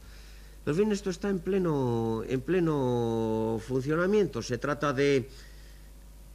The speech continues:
añadir materiales nuevos que sacamos de autores que no han sido despojados, de papiros, de inscripciones nuevas, ¿eh? De revisión de las traducciones, de to-, sacar todo este material.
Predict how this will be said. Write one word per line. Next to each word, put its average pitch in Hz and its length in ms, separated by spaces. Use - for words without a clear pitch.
añadir 156 360
materiales 151 640
nuevos 196 480
que 151 140
sacamos 139 720
de 127 920
autores 127 300
que 123 80
no 120 80
han 117 80
sido 117 200
despojados, 127 1000
de 120 180
papiros, 123 640
de 117 80
inscripciones 110 600
nuevas, 135 760
¿eh? 143 240
De 110 300
revisión 123 400
de 123 80
las 120 180
traducciones, 127 1200
de 120 180
to-, 107 180
sacar 113 300
todo 120 100
este 117 180
material. 151 680